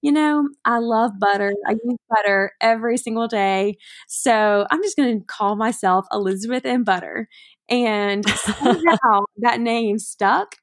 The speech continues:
Speaker 1: and it's still the name I go by today. Um, so I started that in college. And yeah,
Speaker 2: Okay.
Speaker 1: that's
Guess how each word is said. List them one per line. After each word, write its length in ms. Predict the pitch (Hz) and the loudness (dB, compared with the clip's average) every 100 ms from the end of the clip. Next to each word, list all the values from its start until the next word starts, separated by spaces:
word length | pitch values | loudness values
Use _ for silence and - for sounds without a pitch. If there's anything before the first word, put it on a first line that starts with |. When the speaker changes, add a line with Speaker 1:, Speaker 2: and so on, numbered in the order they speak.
| - | -4
Speaker 1:
and 400 | 247 208 202 208 208 | -2 0 0 -2 -4
it's 180 | 202 | -6
still 280 | - - 226 | -8 -4 -2
the 100 | 254 | 0
name 260 | 254 262 254 | 0 0 0
I 80 | 233 | 0
go 180 | 233 233 | -2 0
by 160 | 233 | 0
today. 540 | 254 240 190 185 285 330 _ - - _ | 0 0 0 0 -2 -4 _ -20 -20 _
Um, 240 | 240 208 214 | 0 0 0
so 120 | 247 | 0
I 80 | 196 | 0
started 340 | - 202 226 | 0 0 2
that 160 | 220 196 | 0 2
in 120 | 254 | 0
college. 720 | 202 - 175 180 190 196 - - 220 | -4 -8 -4 -4 -4 -6 -12 -8 -2
And 540 | 220 190 190 185 196 - - | 0 0 -2 -2 -4 -6 -4
yeah, 320 | 262 330 202 | 0 2 2
Speaker 2:
Okay. 200 | - 131 180 | -2 -8 -2
Speaker 1:
that's 160 | 311 | -2